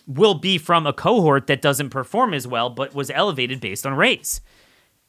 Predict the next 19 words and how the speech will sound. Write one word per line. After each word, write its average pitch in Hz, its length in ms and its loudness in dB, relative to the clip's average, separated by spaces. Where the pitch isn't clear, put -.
And 165 140 0
it's 143 140 -2
bad 175 280 2
for 165 160 0
them 175 240 2
as 131 140 -2
much 143 220 2
as, 139 280 -2
as 139 320 -2
it 135 60 2
is 117 160 0
for 147 160 2
whites. 196 480 0
As 143 120 2
Clarence 196 320 0
Thomas 208 360 2
said, 131 200 2
"Affirmative 185 380 2
action 175 480 0